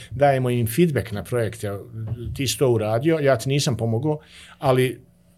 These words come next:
mogao si ovo bolje, mogao si ono, evo si odlično uradio”, tako, nas-, te.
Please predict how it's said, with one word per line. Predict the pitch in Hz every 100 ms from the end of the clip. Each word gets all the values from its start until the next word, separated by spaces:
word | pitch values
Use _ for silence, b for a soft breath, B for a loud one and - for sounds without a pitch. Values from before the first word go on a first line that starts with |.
| _ -
mogao | 160 135 113
si | -
ovo | 123 110
bolje, | 107 117 107
mogao | 107 101 98
si | -
ono, | 110 107
evo | 117 110 104
si | 120
odlično | 104 95 - 104
uradio”, | 104 120 120
tako, | 120 - 95 -
nas-, | 113 110 78 69 120 123 123 113
te. | 110 185